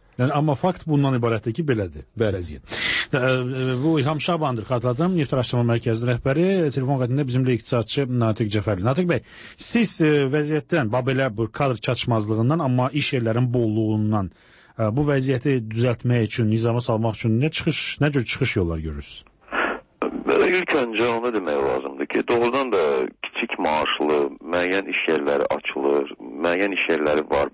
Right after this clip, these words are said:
Speaker 3: Bu da təbii bir prosesdir, çünki ölkə iqtisadiyyatına, mm, çoxlu böyük investisiya layihələri həyata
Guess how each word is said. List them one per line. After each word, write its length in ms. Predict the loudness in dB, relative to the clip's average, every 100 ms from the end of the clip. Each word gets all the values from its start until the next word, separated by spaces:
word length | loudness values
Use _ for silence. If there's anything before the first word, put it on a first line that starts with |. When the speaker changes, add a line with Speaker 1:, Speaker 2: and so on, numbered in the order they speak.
| -4
Speaker 3:
Bu 60 |
da 120 | 0 0
təbii 380 | 0 0 0 0
bir 100 | -2
prosesdir, 540 | -4 -4 -6 -4 -4
çünki 280 | -4 -2 -2 -4 -12 -12 -10 0
ölkə 340 | 0 2 2 0
iqtisadiyyatına, 720 | -2 -6 0 2 2 -2 -2 -4
mm, 880 | -6 _ -14 -10 -8 -8 -8 -10 -6
çoxlu 260 | -2 0 0 2
böyük 260 | 2 2
investisiya 520 | -4 -8 -8 -6 -2 0
layihələri 520 | 0 -4 -6 -4 -4
həyata 260 | -6 -6